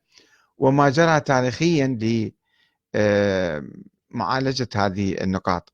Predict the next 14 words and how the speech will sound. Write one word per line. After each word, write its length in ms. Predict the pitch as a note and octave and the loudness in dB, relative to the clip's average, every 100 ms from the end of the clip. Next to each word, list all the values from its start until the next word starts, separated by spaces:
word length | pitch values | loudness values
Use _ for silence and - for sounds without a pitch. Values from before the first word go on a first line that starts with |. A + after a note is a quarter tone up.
| - | -14
نقاط 280 | G2 F#2 F#2 | -8 -8 -8
الخلاف. 520 | D#2+ F2 D#2+ - _ _ _ _ _ _ _ _ _ _ | -8 -8 -8 -10 _ _ _ _ _ _ _ _ _ _
فإن، 480 | - D3 D#3+ D#3 C3+ | 2 4 4 2 0
إن 320 | - C3+ C#3+ - - _ | -2 -2 -4 -8 -20 _
ال-، 840 | - A#2+ A#2+ A2 A2 G#2 F2 E2 - _ _ | -6 -4 2 4 4 4 2 -2 -6 _ _
الموقف 480 | A#2 E3+ A#3+ A#3+ F#3+ | 0 2 2 2 -2
الأول 360 | F#3 F3 D#3+ B2+ | 2 2 2 0
في 80 | |
الحقيقة، 680 | A#2+ G#2+ - A2 - F#2+ A2 - _ _ _ _ _ _ _ _ _ _ - | -4 -8 -6 -6 -2 -2 -2 -8 _ _ _ _ _ _ _ _ _ _ -2
آه، 360 | A2 A#2 A#2 | 0 2 2
أو 240 | - A#2 A#2+ | 0 0 0
النقطة 280 | D3 - A#2+ | -2 -2 -4
الأولى 400 | - D3+ C3 A2 | 0 2 2 2
للخلاف، 720 | G2+ - G#2+ G#2+ D3 - _ | -2 -6 -4 -2 -2 -6 _